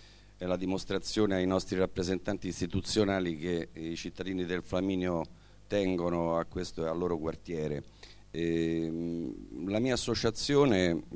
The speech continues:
come molti di voi sapranno, eh, già da tempo si è, eh, battuta, eh, per tutelare gli interessi di questo nostro quartiere. Eh, lo fece a suo tempo,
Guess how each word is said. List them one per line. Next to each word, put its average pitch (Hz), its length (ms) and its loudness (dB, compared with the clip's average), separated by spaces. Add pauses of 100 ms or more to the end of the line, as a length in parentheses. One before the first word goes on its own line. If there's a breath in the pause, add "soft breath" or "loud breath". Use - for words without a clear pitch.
(240)
come 90 520 -2
molti 90 380 -6
di 85 80 -8
voi 90 180 -4
sapranno, 85 640 -2 (560 loud breath)
eh, 60 180 -10
già 104 200 6
da 95 120 0
tempo 101 360 2
si 90 160 -2
è, 87 200 0 (140)
eh, 78 140 -10
battuta, 85 960 -4
eh, 78 40 -8
per 85 240 -6
tutelare 87 540 2
gli 80 80 -6
interessi 82 500 -4
di 78 120 -8
questo 80 300 -6
nostro 78 360 -4
quartiere. 80 580 -4 (600 loud breath)
Eh, 80 100 -12
lo 82 160 -2
fece 85 600 0
a 82 120 0
suo 82 240 0
tempo, 78 840 -2